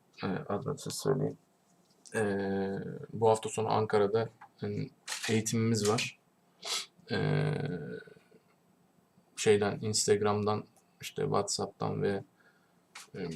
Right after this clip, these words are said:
birkaç yerden daha duyurdum. Daha Twitter'dan duyurmadım. E, özel gece borsasında olan arkadaşlara falan söyledim. Şu anda hani kayıtları oluşturmaya devam ediyorum. E, katılmak isteyen olursa e, Instagram'dan bana mesaj atabilir.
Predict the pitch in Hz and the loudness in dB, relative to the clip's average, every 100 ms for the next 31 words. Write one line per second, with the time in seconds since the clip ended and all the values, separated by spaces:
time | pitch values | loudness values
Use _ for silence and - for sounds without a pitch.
0 | 78 80 95 95 98 - 95 98 98 98 | -8 -8 -8 -4 -4 0 0 0 0 0
1 | 95 95 92 92 92 - 98 98 95 98 | 0 -2 -2 0 -2 -4 -8 -6 -4 -2
2 | 95 98 98 92 90 120 - _ _ _ | -2 0 0 -2 -4 -8 -12 _ _ _
3 | - 92 - - - - 98 92 95 95 | -12 -8 -8 -8 -8 -6 0 0 2 2
4 | 92 95 - - 95 92 92 90 - 85 | 2 0 -4 -4 0 0 0 -4 -4 -8
5 | - 90 90 87 90 - - - 139 - | -4 -2 0 -2 -4 -6 -8 -6 -12 -18
6 | - - - - - 127 113 110 110 - | -20 -20 -20 -16 -2 2 4 6 6 4
7 | - - 104 101 101 98 - 104 101 98 | -6 -6 -4 0 2 2 2 2 2 0
8 | - 104 98 104 107 104 104 120 120 - | -2 0 4 4 4 2 2 2 -2 -18
9 | _ _ _ _ _ _ _ _ - - | _ _ _ _ _ _ _ _ -20 -4
10 | 104 92 92 - 110 104 - 107 104 95 | -2 0 0 2 2 0 0 0 2 0
11 | 82 - 107 110 _ - _ - - 107 | -2 -2 -2 -4 _ -20 _ -8 -6 -2
12 | 104 95 92 92 95 92 95 98 98 101 | 2 2 2 2 2 0 2 2 2 0
13 | 95 92 95 120 - | -2 -2 -2 -2 -6